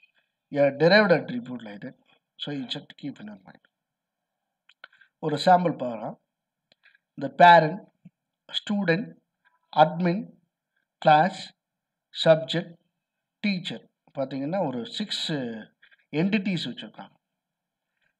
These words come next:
பேரண்ட் என்டிட்டி, they are having three kids அப்படின்னு சொன்னா, இந்த த்ரீ அப்படிங்கிறவரும் ஸ்டூடெண்ட் அப்படின்னு சொல்லலாம். More than one parents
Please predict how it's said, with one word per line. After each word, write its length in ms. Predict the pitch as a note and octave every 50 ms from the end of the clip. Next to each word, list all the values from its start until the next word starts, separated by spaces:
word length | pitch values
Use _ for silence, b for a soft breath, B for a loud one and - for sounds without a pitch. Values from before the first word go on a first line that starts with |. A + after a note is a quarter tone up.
| _ -
பேரண்ட் 380 | - F3 F#3+ G#3 G#3+ G#3+ G3+
என்டிட்டி, 520 | F#3+ F3+ E3 E3 D#3+ D#3 F3+ G#3+ B3+ - - _ _ _ _ _ _ _ _ _ _ _ _ _ _ _ _ _ _
they 80 | - D3+
are 220 | D#3+ E3+ E3+ F3
having 360 | F#3+ G3+ G#3+ A#3+ C4+ B3+ - - _ _ _ _ _ _ _ _ _ _ _ _ _ _ _ _ _ _ _ _ - -
three 140 | G#3 A3 A3
kids 240 | G#3+ - F#3+ E3+ -
அப்படின்னு 280 | - E3+ C#3+ D#3 D#3+ D#3+
சொன்னா, 360 | D#3+ - C3 C3+ D#3 F#3 A#3+
இந்த 240 | B3+ G#3 D#3+ C#3 - - G3+
த்ரீ 40 |
அப்படிங்கிறவரும் 1120 | G3 G3+ F3+ D#3 - - - C#3 C#3+ D3 D#3 D3+ D3 C#3+ C3+ C3 D#3+ G#3 C#4 D4+ - - - -
ஸ்டூடெண்ட் 460 | - - - F3+ F3 D#3 D3 C#3 C#3
அப்படின்னு 260 | B2+ A2+ - A#2 A#2+
சொல்லலாம். 280 | - - D2 C#2+ - _ _ _ _ _ _ _ _ _ _ _ _ _ _ _ _ _ _ _ _ _ _ _ _ _ _
More 340 | - F3 G#3 A#3 A#3+ A#3 A#3
than 140 | A3+ A3 G3+
one 180 | F#3+ E3+ E3
parents 440 | D#3+ E3+ E3 E3+ E3 D#3 C#3 C3+ -